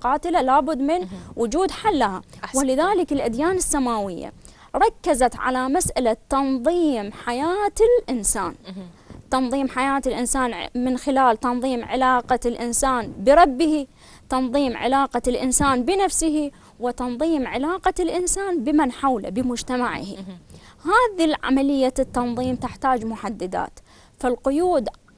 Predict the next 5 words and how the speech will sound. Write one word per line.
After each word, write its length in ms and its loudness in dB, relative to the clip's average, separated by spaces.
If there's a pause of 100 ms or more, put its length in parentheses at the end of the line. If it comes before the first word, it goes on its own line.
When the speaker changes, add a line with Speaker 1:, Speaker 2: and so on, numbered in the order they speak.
(140)
Speaker 1:
بشكل 880 -2 (120)
عام 480 2
وم-، 280 -2
يعني 540 -6
بدون 640 2